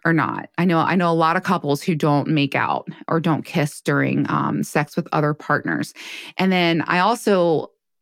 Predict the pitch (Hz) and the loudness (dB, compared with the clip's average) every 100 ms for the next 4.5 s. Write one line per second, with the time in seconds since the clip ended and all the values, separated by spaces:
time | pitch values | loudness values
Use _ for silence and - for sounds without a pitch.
0 | _ 196 190 247 277 262 247 262 220 208 | _ 0 2 4 4 4 2 2 2 2
1 | 196 208 165 147 135 - _ _ _ - | 0 2 2 2 2 -2 _ _ _ -6
2 | - 196 226 240 185 185 175 180 196 - | 0 2 2 2 2 2 2 0 -2 -4
3 | - 170 147 90 170 170 175 180 190 202 | -2 2 2 0 -2 0 0 2 2 2
4 | 208 208 202 - | 2 2 2 0